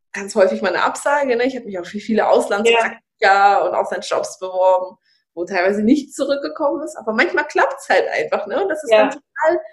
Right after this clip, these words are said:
Speaker 1: wert, einfach mal nachzufragen. Und das ist für mich nicht nur bei Gehaltsverhandlungen, sondern auch bei so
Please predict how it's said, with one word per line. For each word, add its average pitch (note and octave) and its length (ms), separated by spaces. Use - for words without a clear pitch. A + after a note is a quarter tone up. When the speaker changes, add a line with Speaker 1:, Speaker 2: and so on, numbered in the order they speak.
Speaker 1:
wert, D4+ 680
einfach C#4 380
mal B3 160
nachzufragen. A3 1200
Und - 100
das G#3+ 140
ist - 120
für A#3+ 100
mich B3+ 140
nicht A#3 140
nur A#3 120
bei G#3+ 100
Gehaltsverhandlungen, A3+ 1120
sondern G#3+ 240
auch A3+ 120
bei - 120
so - 240